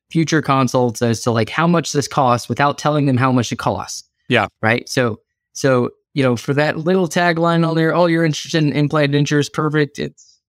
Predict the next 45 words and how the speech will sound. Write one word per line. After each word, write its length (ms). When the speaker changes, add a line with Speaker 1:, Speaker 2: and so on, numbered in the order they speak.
Speaker 1:
this 280
much 260
per 160
arch," 440
you 100
know, 200
and 380
probably 720
eighty 240
percent 340
of 120
them 260
will 80
stop 320
filling 220
out 120
the 80
form. 440
But 240
it, 120
essentially, 520
that's 240
our 80
goal, 460
right? 360
Is 160
Speaker 2:
Yeah. 120
Speaker 1:
just 300
to 80
focus 400
on 140
those 160
twenty 280
percent 420
that 180
understand 480
the 60
cost, 420
still 280
want 180
it, 220
and 340
now 200
wanna 180
Speaker 2:
Yeah. 100